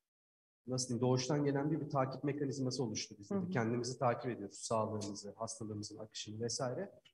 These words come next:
Speaker 1: Ee, ben de, e, hemofili dışında diğer rahatsızlıkları da tabii takip ediyoruz. İşte üşütme olsun vesaire. Şimdi ben iki doz aşımı oldum.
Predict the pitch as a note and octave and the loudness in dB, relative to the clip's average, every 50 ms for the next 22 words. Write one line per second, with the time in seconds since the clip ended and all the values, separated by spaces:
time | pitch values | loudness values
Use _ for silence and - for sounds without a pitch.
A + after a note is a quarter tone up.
0 | _ _ _ _ _ _ A#2 G#2+ G#2+ A2 A2 D3 D#3+ F3 F3+ F3+ F#3+ F#3 D#3+ C3 | _ _ _ _ _ _ -6 -4 -4 -2 0 0 0 2 2 2 2 0 0 0
1 | C3+ B2+ B2+ B2 B2 B2 B2 - - - _ - _ _ - B2+ B2+ C#3 C3+ D3+ | 0 0 2 0 0 -2 -4 -6 -10 -14 _ -20 _ _ 0 4 4 4 4 4
2 | E3 D#3+ D3+ C#3 D3+ D#3+ F3 F3+ D#3 D3+ D3 D3 D3 D3+ D3 D3 D3 - - - | 2 0 2 0 0 2 0 2 4 6 6 6 8 8 8 8 6 2 0 -2
3 | - D#3 D#3 C3+ B2 A2+ A#2+ A2 - - A#2+ A2 G#2 G#2+ - G#2+ G#2 G#2 G#2 G2+ | 2 2 4 4 4 2 2 -2 -2 2 2 2 2 2 -2 -6 -8 -6 -8 -12
4 | - - - - - A2+ - - - - A2 G#2+ G#2 G#2 G#2 - - G#2 G2+ G#2 | -12 -12 -14 -10 -8 -8 -8 -8 -10 -6 -4 -4 -4 -4 -6 -8 -10 -12 -12 -8
5 | G2+ - - A2+ G#2+ A2 B2 E3+ - - _ _ _ _ _ _ _ _ _ _ | -6 -6 -4 -4 -4 -4 -4 -6 -8 -8 _ _ _ _ _ _ _ _ _ _
6 | _ _ _ _ _ _ _ _ _ - - C#3 D3+ D3+ E3+ E3+ E3+ - - - | _ _ _ _ _ _ _ _ _ -6 -2 -2 2 4 4 4 4 0 -4 -4
7 | F3+ F3 F3+ E3 E3+ E3 - - F#3 F3 E3+ E3 E3 - C#3 | 0 2 2 2 4 2 2 4 4 4 4 4 4 2 0